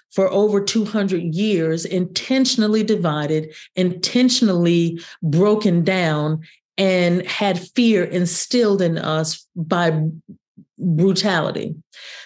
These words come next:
Then you div-, you, you free us, and the violence actually increases exponentially because now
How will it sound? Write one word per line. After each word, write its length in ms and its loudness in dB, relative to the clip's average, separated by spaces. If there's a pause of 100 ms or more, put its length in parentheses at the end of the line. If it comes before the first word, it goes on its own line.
Then 800 0 (360)
you 180 4
div-, 280 2
you, 840 2
you 280 2
free 380 2
us, 440 0 (580)
and 140 4
the 100 4
violence 640 2 (100)
actually 600 0 (120)
increases 600 0
exponentially 880 0
because 320 0
now 640 0